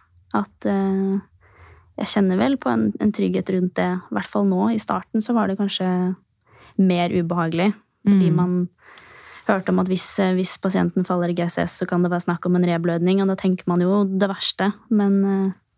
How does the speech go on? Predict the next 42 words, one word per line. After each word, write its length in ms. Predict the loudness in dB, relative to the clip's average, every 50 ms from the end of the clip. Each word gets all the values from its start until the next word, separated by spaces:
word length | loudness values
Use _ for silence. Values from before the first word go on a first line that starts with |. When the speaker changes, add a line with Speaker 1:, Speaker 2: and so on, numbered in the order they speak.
| _ _ _ _ _ _ _ -20 _ _ _ _ -2
Speaker 1:
vi 60 | 0
har 140 | 2 2 2
et 160 | 0 -2 -2
såpass 340 | -4 -4 -4 -2 -2 -2 -2
godt 220 | -2 -4 -4 -6
samarbeid 640 | -4 0 0 2 2 2 2 0 0 0 -2 -4 -4
på 100 | -4 -2 0
avdelingen 400 | 0 0 0 0 0 0 0 0
at, 200 | -2 -4 _ -4
eh, 320 | -2 0 2 2 2 2 0 -2 _ _ _ _ _ _ _ _ _ _ _ _ -20 -14 -6 -2
det 40 |
er 80 | -2 -2 -2
ikke 100 | 0 0
noe 120 | 2 2
jeg 200 | 2 2 2 2 0
daglig 340 | 0 0 0 -2 -2 -2 -2
bekymrer 340 | -2 -2 0 0 0 0 0
meg 120 | -2 -2
over, 160 | -2 -4 -4 -4
det 100 | -4 -4
er 60 | -6
det 100 | -8 -10
ikke. 140 | -10 -12 -12 -14 _ _ 0
Speaker 2:
Nei. 160 | 2 2 2 0 -4 -12 -20 -20 -20 -20 -20 -4
Får 180 | 0 2 2 4
man 140 | 4 4 4
god 280 | 4 2 2 2 0 -2
opplæring? 460 | -2 -2 0 0 0 0 0 0 0 -2 -6 -20 _ _ _ _ _ _ _ _ _ _ _ _ -20 -20 -20 -20 -20 -20 -20 -6 0
Speaker 1:
Ja, 180 | 0 2 2 2
det 140 | 0 -2 -2 0
vil 100 | 0 0
jeg 120 | 0 0
si. 160 | 0 0 0 2
Man 180 | 2 2 0
får 340 | 0 0 0 0 0 0 0 2
både 320 | 2 0 0 0 -2 -2 -2
faglig, 960 | -2 -2 -2 -2 -2 -2 -2 0 0 0 0 0 0 0 0 0 0 0 -2 -4 _ _ _ -16 -16 -10 -6
hva 300 | -2 -2 0 0 -2 -2
skal 100 | -2 -2
man 60 | 0
si, 100 | 0 2
undervisning, 680 | 2 2 2 2 0 -2 -4 -4 0 0 2 2 2 0